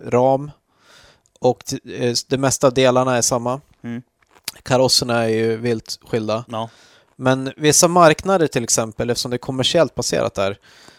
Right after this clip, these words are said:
Speaker 1: så kanske, säg att Hot Wheels, som
Speaker 2: Ja.
Speaker 1: är en truck, har,
Speaker 2: Ja,
Speaker 1: har,
Speaker 2: precis.
Speaker 1: har, de finns i det landet och de sponsrar eventet.
Speaker 2: Ja.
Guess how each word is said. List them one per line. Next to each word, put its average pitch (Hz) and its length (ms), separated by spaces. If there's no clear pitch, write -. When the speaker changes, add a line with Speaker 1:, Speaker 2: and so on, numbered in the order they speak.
Speaker 1:
så - 160
kanske, 117 580
säg - 160
att 147 100
Hot - 340
Wheels, - 460
som 127 120
Speaker 2:
Ja. 135 60
Speaker 1:
är 123 40
en 120 60
truck, 120 280
har, 120 180
Speaker 2:
Ja, 110 80
Speaker 1:
har, 120 260
Speaker 2:
precis. 117 160
Speaker 1:
har, 120 460
de 135 160
finns 135 280
i 127 40
det 120 80
landet 127 360
och 123 40
de 113 100
sponsrar 113 380
eventet. 117 500
Speaker 2:
Ja. 120 180